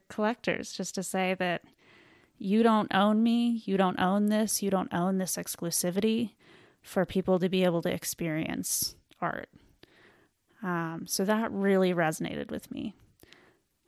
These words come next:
And I think I've always struggled with the idea of commoditizing anything, really. Um, the way that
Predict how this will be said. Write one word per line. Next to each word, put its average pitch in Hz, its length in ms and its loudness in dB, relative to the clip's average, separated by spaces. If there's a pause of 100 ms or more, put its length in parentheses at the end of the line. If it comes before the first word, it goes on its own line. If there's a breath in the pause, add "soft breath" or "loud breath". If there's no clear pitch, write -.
(160)
And 185 600 -2 (680 soft breath)
I 196 100 -2
think 208 180 2
I've 185 140 2
always 190 540 2
struggled 175 600 -4
with 170 600 -6
the 202 140 -2
idea 180 440 -2
of 180 600 -4 (1040 soft breath)
commoditizing 262 1200 2 (220)
anything, 294 720 0
really. 330 500 -2 (180)
Um, 175 540 -8 (1200 soft breath)
the 190 200 -4
way 170 320 2
that 185 400 -2